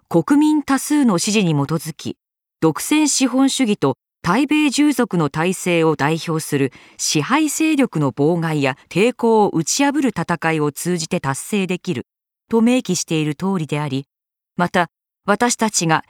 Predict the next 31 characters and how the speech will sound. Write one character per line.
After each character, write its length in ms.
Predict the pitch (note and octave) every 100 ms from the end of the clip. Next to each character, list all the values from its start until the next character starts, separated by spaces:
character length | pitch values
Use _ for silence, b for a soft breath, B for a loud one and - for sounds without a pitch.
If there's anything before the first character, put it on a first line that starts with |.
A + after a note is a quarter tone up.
| _
日 140 | -
々 140 | D4+ B3+
体 260 | - G3
験 220 | G#3 A#3+
し 80 | B3
て 160 | - A#3
い 20 |
る 100 | A3
こ 140 | -
と 120 | G#3+ A3+
で 140 | C#3
あ 100 | B2+
る。 140 | A2+ - _ _ _ _ _ _ _ _ _ _ _ _ _ _ _ _ _ _ _ _ _
国 300 | - F#3+ D#4
民 200 | D4+ D4+
多 140 | C#4+ C#4
数 260 | - D4+
を 100 | B3+
結 240 | D#3 D#3+ D3
集 240 | - F3+
し、 300 | E3+ - D3 - _ _
民 200 | E3+ A#3
主 120 | B3+
的 260 | - A#3+ -
変 160 | A3 G#3+
革 320 | G#3+ - G3+
を 80 | G3
担 240 | F#3 G3+
う 80 | G3
の 140 | D3
は、 160 | B2+